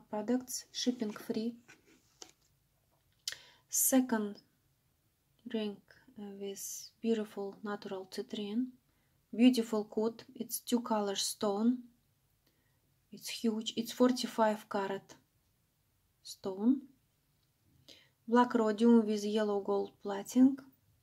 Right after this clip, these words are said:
Size seven. Seventeen point three millimeters diameter. Twenty-two gram.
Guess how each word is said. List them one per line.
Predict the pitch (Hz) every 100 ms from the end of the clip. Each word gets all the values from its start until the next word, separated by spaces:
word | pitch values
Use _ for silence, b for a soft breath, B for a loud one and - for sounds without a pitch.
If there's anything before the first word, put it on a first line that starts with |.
| _ _ B B
Size | - 240 247 -
seven. | 233 214 214 233 233 - _ _ _ _ _ b b b _
Seventeen | - 240 247 233 233 220 214
point | 226 220 208 -
three | 233 214 208 -
millimeters | 220 214 202 202 202 - 254 - -
diameter. | 233 220 240 262 320 320 - _ _ _ _ _ _ _ _ _ _ _
Twenty-two | - 262 285 247 - 240
gram. | 214 208 202